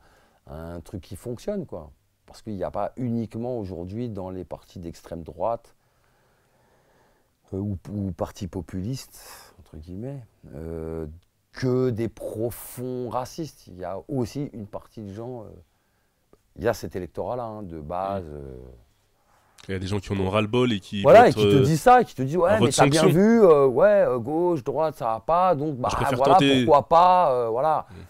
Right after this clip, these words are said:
Speaker 1: Qui est quand même aberrant, quoi. Je veux dire, on,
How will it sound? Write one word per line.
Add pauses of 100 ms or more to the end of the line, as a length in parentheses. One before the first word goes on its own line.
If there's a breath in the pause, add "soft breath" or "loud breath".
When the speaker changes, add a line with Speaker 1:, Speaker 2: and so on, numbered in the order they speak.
(540 loud breath)
Speaker 1:
Qui
est
quand
même
aberrant,
quoi.
Je
veux
dire,
on,